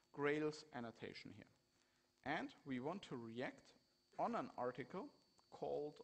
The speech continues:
um, with selector. That's a Spring,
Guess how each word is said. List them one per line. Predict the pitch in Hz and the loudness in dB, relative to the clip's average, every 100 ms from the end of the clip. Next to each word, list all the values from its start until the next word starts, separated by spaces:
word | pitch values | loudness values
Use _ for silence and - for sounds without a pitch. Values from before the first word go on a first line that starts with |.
| - | -2
um, | 127 123 120 - | 0 0 -4 -4
with | 120 - | -6 -4
selector. | - 113 110 139 214 330 - - - - - - - _ _ - - - - - - - - - - - - - - - - - | -6 -4 -6 -6 -8 -10 -12 -20 -20 -20 -20 -20 -20 _ _ -20 -20 -20 -20 -20 -20 -20 -20 -20 -20 -20 -20 -20 -20 -20 -18 -4
That's | 110 107 | -4 -4
a | - 104 | -10 -8
Spring, | - - - 143 147 202 | -8 -10 -8 -2 -2 -4